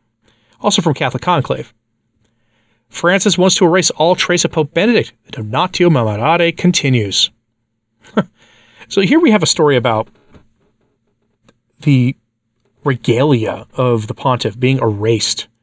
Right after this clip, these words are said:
Benedict's coat of arms are being removed from a lot of his chasubles and other clerical vestments for offering the Mass. You may think that's not that big of a deal, but his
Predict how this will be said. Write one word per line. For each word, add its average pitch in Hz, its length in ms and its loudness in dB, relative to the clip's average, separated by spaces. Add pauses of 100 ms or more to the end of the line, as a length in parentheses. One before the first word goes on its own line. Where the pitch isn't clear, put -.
(1080)
Benedict's 220 420 0
coat 175 200 0
of 143 80 0
arms 139 200 2
are 120 40 -2
being 123 160 0
removed 113 360 2
from 120 100 -6
a 110 40 -2
lot 110 180 -2
of 120 40 -2
his 117 120 -4
chasubles 139 600 0
and 117 80 0
other 120 320 2 (420)
clerical 131 460 -2
vestments 113 460 -2
for 113 180 -2
offering 113 400 -2
the 113 80 -2
Mass. 117 480 -4 (500)
You 156 100 0
may 180 120 2
think 160 140 2
that's 147 140 2
not 143 100 0
that 117 140 0
big 117 140 0
of 110 80 0
a 107 40 -4
deal, 156 300 2
but 117 140 -4
his 143 260 2